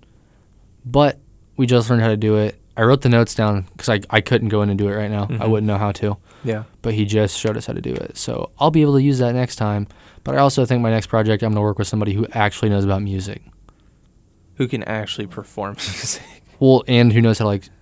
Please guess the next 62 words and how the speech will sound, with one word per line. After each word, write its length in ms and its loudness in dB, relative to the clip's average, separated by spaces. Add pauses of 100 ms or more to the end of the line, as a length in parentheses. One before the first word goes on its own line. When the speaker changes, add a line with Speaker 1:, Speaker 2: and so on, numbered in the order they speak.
(140)
Speaker 2:
Yeah. 260 -8 (160)
Speaker 1:
structure 600 -2
it 180 2
and 240 0
can 200 0
Speaker 2:
Yeah. 40 0
Speaker 1:
help 160 4
me 120 2
in 100 0
Pro 220 2
Tools 320 -2
'cause 160 -4
I'm 260 -2
still 260 -6
kinda 220 -4
lost 360 -4
Speaker 2:
Yeah. 40 -6
Speaker 1:
in 60 -6
it. 120 -12 (220)
Speaker 2:
No, 120 -2
I 60 -2
Speaker 1:
'Cause 80 -2
Speaker 2:
was 80 0
Speaker 1:
a 60 4
lot 140 4
of 60 2
those, 180 4
Speaker 2:
completely 240 -6
useless 480 -10
to 120 -8
Speaker 1:
a 40 2
Speaker 2:
you. 80 4
Speaker 1:
lot 80 6
of 80 4
those 180 4
music 260 4
tech 200 -2
guys, 280 -2
like, 200 -6 (140)
go 180 0
in 80 -2
there 140 -4
every 180 -8
weekend 400 -14
and, 100 -14
like, 160 -16
Speaker 2:
Yeah. 180 -6 (360)
Speaker 1:
shred. 680 -4 (340)
Speaker 2:
Yeah. 240 -8
Speaker 1:
So 200 -2
I 60 2
need 140 0
to 60 -6
get, 360 -8
I 40 -10
need 120 -6
to 40 -8
get 140 -4
in 80 -2
with 100 -6
those 160 -8
guys 400 -12